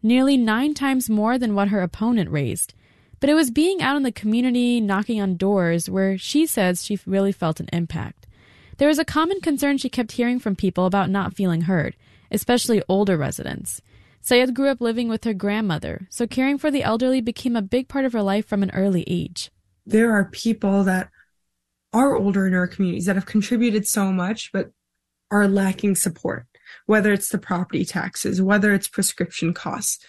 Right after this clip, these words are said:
Speaker 1: That direct contact is just the thing that, above all else, she believes cemented her win.
Speaker 2: Some people came out of the polling station and said, "I was the only Democrat that they voted for." And to me, that was such a surreal moment because I'm thinking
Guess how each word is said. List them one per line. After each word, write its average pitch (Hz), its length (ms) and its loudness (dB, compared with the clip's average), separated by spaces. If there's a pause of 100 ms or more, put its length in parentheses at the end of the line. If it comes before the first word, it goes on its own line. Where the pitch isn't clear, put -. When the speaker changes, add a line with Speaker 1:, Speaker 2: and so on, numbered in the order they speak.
(220)
Speaker 1:
That 269 360 2
direct 240 320 -2
contact 220 500 -2
is 220 160 -4
just 277 240 0
the 330 80 -6
thing 254 320 -2
that, 214 380 0
above 196 340 0
all 190 180 0
else, 247 420 0
she - 280 0
believes 208 460 2
cemented 196 520 -4
her 175 200 -2
win. 147 320 -6 (240)
Speaker 2:
Some 214 180 0
people 220 240 2
came 220 240 2
out 202 140 0
of 233 80 -4
the 240 80 -2
polling 226 340 -2
station 226 360 -2
and 214 80 0
said, 196 180 -2 (640)
"I 208 100 4
was 220 160 4
the 208 180 2
only 226 280 2
Democrat 190 580 -2
that 190 220 -4
they 196 220 2
voted 175 420 0
for." - 320 -14 (240)
And 220 140 4
to 214 100 2
me, 254 220 4
that 214 200 0
was 190 160 -2
such 214 160 -2
a 196 60 -4
surreal 180 420 -2
moment 220 380 0
because 202 240 -6
I'm 214 120 -2
thinking 214 540 0